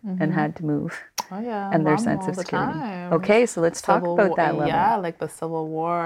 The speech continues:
Speaker 2: and,
Speaker 1: Yep.
Speaker 2: like, you know, her having to take her kids and move, like, to a different country and then, and then immigrating with all of us, like, here.
Speaker 1: Right.
Speaker 2: It was, like, a safety thing. It was, like, that rooted,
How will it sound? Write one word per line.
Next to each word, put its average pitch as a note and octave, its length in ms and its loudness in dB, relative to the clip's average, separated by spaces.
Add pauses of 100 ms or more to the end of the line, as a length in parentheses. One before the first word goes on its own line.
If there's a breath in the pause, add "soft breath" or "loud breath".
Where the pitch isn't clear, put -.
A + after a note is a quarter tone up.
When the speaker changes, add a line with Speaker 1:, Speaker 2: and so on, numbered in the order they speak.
(160)
Speaker 2:
and, D3 200 -6
Speaker 1:
Yep. D#3+ 140 2
Speaker 2:
like, A3 140 -4 (440 soft breath)
you D#3 60 -4
know, D#3 60 -4
her D#3 180 -2
having D#3 280 -6
to D3+ 60 -12
take D#3 120 -10
her D3 100 -8
kids D3 680 -6
and D#3 200 -10
move, D#3 360 -10
like, D3+ 220 -8
to - 160 -8
a D3 60 -6
different C#3+ 840 -10
country D#3 560 -8
and D3 140 -8
then, D3 220 -10 (140)
and D#3 180 -8
then D3 140 -8
immigrating D#3 520 -8
with D3 140 -14 (240)
all D#3 160 -6
of D3 120 -10
us, D3 260 -10
like, E3 160 -14
here. D#3+ 680 -8
Speaker 1:
Right. D3+ 360 -4
Speaker 2:
It - 160 -18
was, E3 120 -12
like, D#3+ 140 -6
a D#3 60 -8
safety D#3 680 -12
thing. D#3 220 -8
It D3+ 100 -12
was, E3+ 160 -14
like, E3 140 -12
that D#3 240 -10
rooted, D#3+ 580 -10